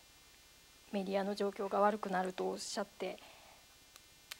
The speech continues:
おりましたが、あの、金平さんの最近受けられたインタビューで、それでも、あの、疑いすぎてテレビ自体を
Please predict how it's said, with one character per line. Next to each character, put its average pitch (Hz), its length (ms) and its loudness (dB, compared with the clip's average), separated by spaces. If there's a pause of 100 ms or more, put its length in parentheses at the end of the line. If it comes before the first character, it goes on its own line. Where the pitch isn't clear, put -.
(520)
お 202 80 2
り 202 120 2
ま 202 120 4
し 202 80 -4
た 202 140 -4
が、 190 160 0
あ 220 60 -6
の、 202 500 -6
金 262 180 6
平 294 160 8
さ 208 140 4
ん - 20 4
の 190 80 4
最 226 220 0
近 247 500 4
受 262 60 0
け 254 140 6
ら 247 120 10
れ 226 140 8
た 196 160 4
イ 196 100 2
ン 190 60 0
タ 185 140 4
ビ 185 100 -4
ュ 180 100 -2
ー 190 40 -6
で、 202 280 4 (340)
そ - 160 0
れ 277 120 12
で 302 140 10
も、 214 380 12
あ 202 80 2
の、 190 440 2 (340)
疑 247 380 8
い 254 80 10
す 262 160 2
ぎ 240 120 0
て 220 140 6
テ 233 140 2
レ 220 120 6
ビ 220 120 -4
自 220 160 -6
体 196 340 6
を 185 300 -2